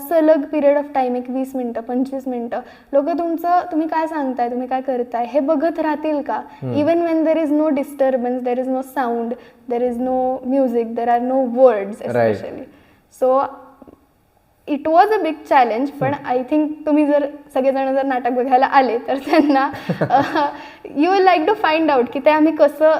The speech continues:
Speaker 1: पॉसिबल केलंय.
Speaker 2: राईट. आणि तू मगाशी म्हणलीस तू प्रोफेशनल डान्सर सुद्धा आहेस, तर प्रोफेशनल डान्सर्ससाठी जो काय अभिनय लागतो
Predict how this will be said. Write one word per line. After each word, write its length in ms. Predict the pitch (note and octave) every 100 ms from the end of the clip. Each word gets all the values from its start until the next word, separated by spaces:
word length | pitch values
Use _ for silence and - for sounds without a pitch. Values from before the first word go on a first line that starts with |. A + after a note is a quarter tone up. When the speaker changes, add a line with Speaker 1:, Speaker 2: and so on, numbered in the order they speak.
| - -
Speaker 1:
पॉसिबल 500 | C4 C4 C4+ C4+ C4+
केलंय. 360 | C4 F#3 - A#3+
Speaker 2:
राईट. 300 | - A2 F#2+ F#2+ - _ _ _ _ -
आणि 480 | B2+ D3+ D#3 D#3 D#3 - D#3+
तू 60 |
मगाशी 340 | D3 C3+ C3+ D3
म्हणलीस 440 | C3+ B2+ B2 -
तू 80 | C#3
प्रोफेशनल 580 | C3+ B2 C3 B2 C3+ B2
डान्सर 360 | G#2+ G2+ A#2+
सुद्धा 280 | A2 B2 A2+
आहेस, 360 | G2 G2 F#2+ - _ _ _ _ -
तर 160 | F3+
प्रोफेशनल 880 | F3+ F3+ E3 C3+ E3+ F3 F3 F3+ F3+
डान्सर्ससाठी 1200 | D#3 C3+ C3+ E3 E3 D#3+ D#3 - D3+ D3+ D3 - - - E3 C#3
जो 120 | C3+
काय 160 | C3+ C3
अभिनय 360 | B2+ C#3 C#3 C3+
लागतो 320 | A2 -